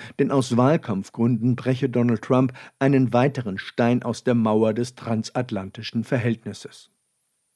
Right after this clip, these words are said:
Derweil sieht S-P-D-Fraktionschef Rolf Mützenich in den möglichen Abzugsplänen von U-S-Soldaten aus Deutschland eine Chance, die deutsche Sicherheitspolitik in ein europäisches Umfeld einzubetten.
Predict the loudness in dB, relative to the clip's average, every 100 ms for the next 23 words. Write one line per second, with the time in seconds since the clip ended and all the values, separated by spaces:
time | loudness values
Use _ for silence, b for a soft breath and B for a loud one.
0 | _ B B B B B B 0 2 4
1 | 4 4 0 0 -2 0 2 2 2 -2
2 | 0 0 2 2 0 0 4 4 2 0
3 | 2 4 4 2 -6 B B 2 4 4
4 | 4 0 -2 -2 0 -2 -2 -2 -4 -4
5 | 0 2 4 2 0 -2 0 2 0 2
6 | 0 2 0 0 -2 -2 2 2 2 2
7 | 2 2 2 0 2 2 4 2 0 2
8 | 2 4 0 0 -2 0 2 0 -2 0
9 | 2 0 -2 -2 -2 -4 0 0 2 2
10 | 4 2 0 4 4 4 0 -8 -4 -2
11 | -2 0 -2 -2 -4 -2 -2 -6 -8 -12
12 | -20